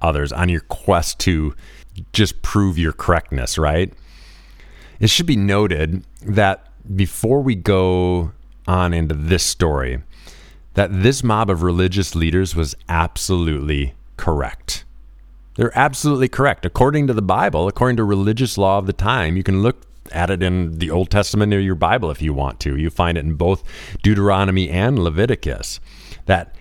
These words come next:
in the Bible, in the scriptures, in what they held to as their law, if a woman was caught in the act of adultery,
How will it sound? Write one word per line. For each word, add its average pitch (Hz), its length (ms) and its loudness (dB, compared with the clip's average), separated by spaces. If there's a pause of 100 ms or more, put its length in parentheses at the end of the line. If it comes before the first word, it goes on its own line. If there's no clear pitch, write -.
(260)
in 147 280 4
the 151 80 2
Bible, 131 520 2
in 135 280 2
the 139 100 2
scriptures, 98 800 -2
in 139 480 0
what 101 240 0
they 117 240 2
held 117 340 0
to 101 220 0
as 98 420 0
their 113 220 2
law, 98 580 0 (920)
if 120 220 2
a 120 100 4
woman 113 440 2
was 104 120 -2
caught 82 320 0
in 104 100 0
the 92 120 -2
act 65 260 -4
of 87 100 -2
adultery, 101 560 0